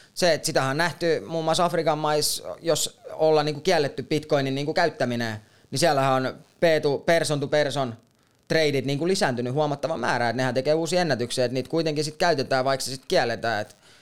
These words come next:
se on niinku hyvin vaikea kieltää tai sulkea. Yksi tietysti vaihtoehto on se, että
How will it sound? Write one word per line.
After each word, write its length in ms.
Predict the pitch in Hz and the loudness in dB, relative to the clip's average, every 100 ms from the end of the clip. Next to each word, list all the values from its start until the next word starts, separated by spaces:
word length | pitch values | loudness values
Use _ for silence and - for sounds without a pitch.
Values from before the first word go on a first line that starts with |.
| _ | _
se 100 | - | -6
on 40 | 147 | -2
niinku 180 | 143 160 | 0 2
hyvin 220 | 180 170 | 2 4
vaikea 520 | 180 170 160 147 139 - _ _ _ _ _ _ _ | 4 4 4 2 2 -4 _ _ _ _ _ _ _
kieltää 460 | - 190 165 147 139 | 2 4 4 2 2
tai 220 | - 147 | 2 2
sulkea. 360 | 175 165 151 151 | 4 4 4 2
Yksi 240 | 226 - | 0 0
tietysti 380 | 165 156 160 180 | 2 0 -2 0
vaihtoehto 480 | 190 202 185 196 180 | 0 2 0 0 0
on 60 | |
se, 220 | 202 196 | 2 2
että 160 | 180 - | 2 0